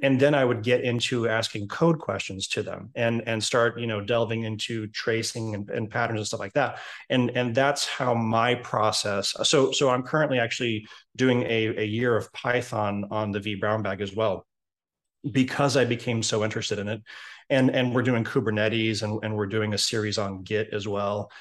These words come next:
So, so there's this, there's this natural draw, if you are an ops person, to understand how the code works. And, uh, commensurately, there is a natural draw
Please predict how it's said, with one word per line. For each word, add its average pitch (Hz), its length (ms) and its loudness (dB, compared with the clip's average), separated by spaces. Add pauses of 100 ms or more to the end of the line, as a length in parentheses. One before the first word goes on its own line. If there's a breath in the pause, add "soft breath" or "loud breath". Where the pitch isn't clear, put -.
(240 loud breath)
So, 120 360 4
so 120 280 4
there's 131 400 4
this, - 420 2
there's 120 220 -2
this 135 200 0
natural 120 460 2
draw, 117 320 4
if 113 240 0
you 123 100 2
are 107 140 4
an 101 140 -2
ops 117 240 -2
person, 98 560 -6
to 143 340 2
understand 123 540 -2
how 127 240 0
the 110 100 0
code 110 320 -2
works. - 320 -12 (300 loud breath)
And, 127 320 2 (160)
uh, 117 180 2
commensurately, 113 720 0
there 113 200 2
is 110 140 0
a 107 60 0
natural 110 580 0
draw 110 520 0